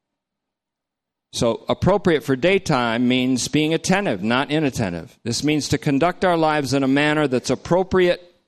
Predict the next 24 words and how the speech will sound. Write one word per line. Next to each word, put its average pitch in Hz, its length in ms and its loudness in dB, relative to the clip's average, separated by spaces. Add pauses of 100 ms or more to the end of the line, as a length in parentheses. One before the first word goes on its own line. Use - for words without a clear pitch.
to 147 160 2
the 123 300 0
age 170 720 2 (400)
that 139 220 0
has 127 400 -2
dawned 123 880 0 (340)
with 131 260 0
Christ's 135 760 -2 (100)
resurrection 127 1120 -4 (1120)
from 95 220 -6
the 101 80 -2
dead, 101 280 -2 (960)
and 113 140 0
an 113 100 0
age 170 300 2
which 151 180 0
is 127 120 -2
about 160 340 0
to 156 80 -4
come 175 360 0
to 156 180 2
its 139 180 -2
noonday 180 680 0
brilliance. 156 880 -4